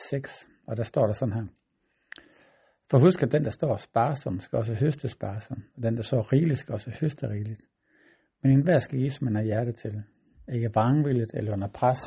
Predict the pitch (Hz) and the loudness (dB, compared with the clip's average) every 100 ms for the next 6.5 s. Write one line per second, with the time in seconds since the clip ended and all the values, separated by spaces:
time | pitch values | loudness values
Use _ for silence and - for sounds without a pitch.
0 | - 110 - 135 - - 120 131 - - | -4 -2 2 2 2 0 0 0 -8 -12
1 | - - 117 - 110 120 110 107 113 - | -14 -6 -2 2 4 4 2 0 -2 -8
2 | _ _ _ _ - 127 123 127 131 - | _ _ _ _ 0 4 6 6 4 -2
3 | 143 123 117 151 151 147 113 123 120 - | 0 2 6 6 6 4 4 2 0 -6
4 | _ 110 107 156 120 117 110 98 - - | _ 0 4 4 4 4 4 0 -10 -20
5 | - - _ _ _ _ _ _ - 123 | -20 -20 _ _ _ _ _ _ 4 6
6 | 120 151 170 131 135 | 8 8 6 4 2